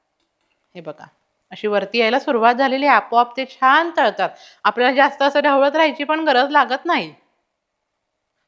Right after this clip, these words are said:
सगळे खाजे बघा असे वरती आलेले आहेत आणि हळूहळू मस्त सुंदर असा रंग यायला सुरुवात झाली आहे.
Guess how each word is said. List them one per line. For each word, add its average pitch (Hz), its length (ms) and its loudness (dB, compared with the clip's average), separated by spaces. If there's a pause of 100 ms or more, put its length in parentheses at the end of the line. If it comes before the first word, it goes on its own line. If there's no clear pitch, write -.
(180)
सगळे 240 300 -4
खाजे 247 280 0
बघा 254 220 2
असे 247 180 0
वरती 240 340 -2
आलेले 240 280 0
आहेत 220 280 -4
आणि 214 160 -8
हळूहळू 226 400 -6
मस्त 233 280 -10
सुंदर 226 440 -6
असा 226 140 -4
रंग 214 280 -6
यायला 233 260 0
सुरुवात 226 320 0
झाली 202 340 -6
आहे. 170 220 -4